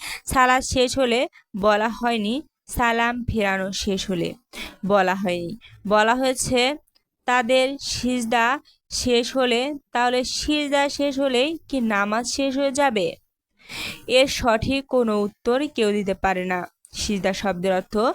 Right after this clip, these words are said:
প্রকাশ না করার কারণে এই বাক্যের উত্তর আজ পর্যন্ত কোনো আলেমও দিতে পারেনি।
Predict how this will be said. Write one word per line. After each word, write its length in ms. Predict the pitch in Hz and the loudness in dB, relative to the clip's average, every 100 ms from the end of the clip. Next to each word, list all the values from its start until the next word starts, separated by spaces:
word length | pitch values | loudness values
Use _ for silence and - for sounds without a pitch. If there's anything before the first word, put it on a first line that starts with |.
| - - - | -4 -10 -6
প্রকাশ 580 | 247 247 240 262 247 233 | 0 0 2 0 0 -2
না 180 | 208 208 | -2 -2
করার 340 | 226 233 233 | 0 0 0
কারণে 500 | 240 254 247 202 180 _ - | 2 2 2 -2 -4 _ -4
এই 180 | 202 | -2
বাক্যের 440 | 208 202 202 214 202 | 0 0 -2 -4 -4
উত্তর 360 | 196 208 269 311 - - | -4 -2 -2 -2 -14 -8
আজ 300 | - 220 226 | 0 0 0
পর্যন্ত 640 | - 247 254 247 247 240 302 | -2 -2 0 -2 0 2 0
কোনো 380 | 302 220 214 208 _ - | 0 -2 0 -4 _ -4
আলেমও 460 | 202 208 214 269 | 0 0 0 -2
দিতে 260 | 233 202 190 | 0 -2 -2
পারেনি। 560 | 185 175 180 175 196 | -2 -2 -4 -6 -8